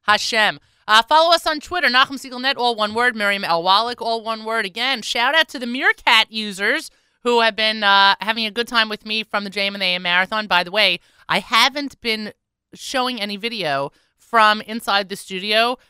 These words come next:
because, um, anymore, because Mark Zomick banned me from using Meerkat <laughs> near Nachum. He's like, "There's a radio show going on." Okay, okay. He's right. He's right. Mark's the producer of the marathon, and he's a hundred percent right. Nevertheless,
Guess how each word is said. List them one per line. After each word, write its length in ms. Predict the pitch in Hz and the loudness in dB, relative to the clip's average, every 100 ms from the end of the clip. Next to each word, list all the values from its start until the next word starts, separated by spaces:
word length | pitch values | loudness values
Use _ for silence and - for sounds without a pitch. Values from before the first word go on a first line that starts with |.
| _ | _
because, 720 | 214 190 202 185 180 185 - - - | -12 -4 0 0 0 -8 -12 -10 0
um, 360 | 180 175 170 | 4 4 2
anymore, 640 | 220 208 202 202 156 127 - - | -4 -2 -2 -2 -2 -6 -18 -16
because 320 | 175 170 151 | -8 -6 -4
Mark 240 | 175 156 | -2 -2
Zomick 340 | - 156 147 - | -2 -4 -6 -8
banned 260 | 147 143 | -8 -8
me 120 | 147 139 | -12 -12
from 160 | 151 | -12
using 280 | 151 156 151 | -12 -14 -12
Meerkat 480 | 151 160 151 139 - 226 - _ - | -10 -6 -2 -2 -4 -10 -12 _ -4
<laughs> 600 | 359 - - - 311 - | -4 0 -4 -2 -10 -6
near 220 | 208 180 | -4 -2
Nachum. 460 | 175 160 - 147 147 | 2 2 0 -10 -16
He's 140 | 190 | -12
like, 160 | 208 - | -12 -6
"There's 240 | 320 415 | -4 -4
a 120 | 494 | -10
radio 460 | 285 330 440 392 233 | -12 -14 -10 -6 -6
show 260 | - 190 175 | -6 -6 -4
going 280 | 185 170 | -6 -6
on." 180 | 165 156 165 | -8 -10 -10
Okay, 320 | - 233 156 - | -18 -20 -20 -20
okay. 160 | - 392 _ _ _ | -20 -20 _ _ _
He's 180 | - 196 | -12 2
right. 280 | 285 185 - _ | 4 2 -2 _
He's 200 | 202 208 | -16 -8
right. 200 | - 151 | -6 -6
Mark's 260 | 160 160 - | -6 -8 -8
the 80 | 214 | -14
producer 380 | 254 226 - 220 | -16 -18 -14 -14
of 80 | |
the 60 | 214 | -10
marathon, 460 | 190 185 214 220 196 | -4 -4 -2 -6 -6
and 120 | 165 | -10
he's 120 | 156 | -12
a 60 | 180 | -12
hundred 220 | 180 - | -14 -14
percent 280 | 175 156 127 | -14 -14 -8
right. 260 | 170 220 _ _ _ _ | -6 -6 _ _ _ _
Nevertheless, 640 | 175 175 175 165 214 - | -8 -6 -4 -2 -2 -4